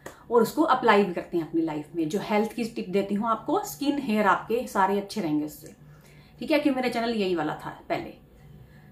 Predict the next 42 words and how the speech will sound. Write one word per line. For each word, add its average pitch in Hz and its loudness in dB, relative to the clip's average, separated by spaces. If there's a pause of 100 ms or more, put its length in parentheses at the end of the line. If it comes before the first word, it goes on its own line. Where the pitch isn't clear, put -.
(460)
तो 320 8
आप 233 8
बहुत 208 2
सारा 202 2
अपना 180 2
ख्याल 262 4
रखिए, 269 0
खूब 233 -2
सारा 190 -2
पानी 247 0
पीजिए। 262 -2 (320)
और 277 2
सबसे 294 2
पहले 226 4
मैं 220 2
आपको 208 0
दूंगी 233 0
अपने 214 -6
चैनल 196 -2
पर, 196 -4
जो 175 -2
मैं 185 2
कहती 175 -4
हूँ 226 -2
अपनी 202 2
video 190 2
के 185 0
अंदर 185 2
सबसे - -6
पहले 170 -2
tip - -4 (100)
होगी, - -14 (280)
ठीक 294 -2
है? 202 0
बीच 269 0
में 302 10
भी 320 12
कई 277 2
बार 254 6
दे 247 4
देती 220 4
हूँ, 320 10